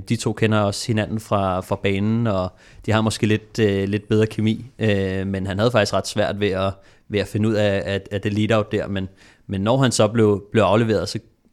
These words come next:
i en ordentlig position, så kunne han gøre det færdigt. Den der... Øh, <laughs> kan man sige, øh, fordel, den, øh, den har han mistet nu, så det, jeg, jeg spår, at det bliver rigtig svært for ham, øh, at, at,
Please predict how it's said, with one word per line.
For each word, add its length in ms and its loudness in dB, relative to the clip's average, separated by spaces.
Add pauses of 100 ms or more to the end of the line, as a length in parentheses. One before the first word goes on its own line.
i 160 -4
en 80 -2
ordentlig 220 -2
position, 420 -2
så 120 -2
kunne 160 2
han 60 0
gøre 140 0
det 80 -4
færdigt. 420 -4 (540)
Den 220 2
der... 220 2
Øh, 560 -2 (340)
<laughs> 420 0
kan 100 -2
man 120 -2
sige, 500 -2
øh, 60 -4 (420)
fordel, 560 0 (260)
den, 200 2
øh, 180 -2
den 100 0
har 100 0
han 140 2
mistet 300 0
nu, 180 -4
så 160 -6
det, 600 -4 (100)
jeg, 260 -6
jeg 100 -6
spår, 400 2
at 120 -4
det 100 -2
bliver 440 -2 (200)
rigtig 280 -4
svært 260 -6
for 120 -4
ham, 260 -2
øh, 60 -2 (800)
at, 260 -2
at, 160 -6